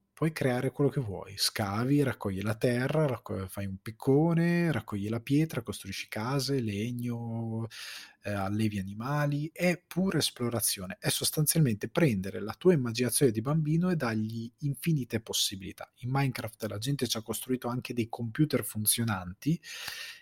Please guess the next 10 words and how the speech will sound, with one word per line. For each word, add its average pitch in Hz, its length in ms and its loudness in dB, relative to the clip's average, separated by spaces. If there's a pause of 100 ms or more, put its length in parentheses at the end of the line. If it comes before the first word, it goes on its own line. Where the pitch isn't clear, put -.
(120)
e 120 280 4
in 123 120 6
alcuni 156 340 6
casi 156 240 6
addirittura, 120 460 4
se - 140 -2
non 110 120 2
ricordo 127 360 2
male, 139 280 4
c'è, 117 420 2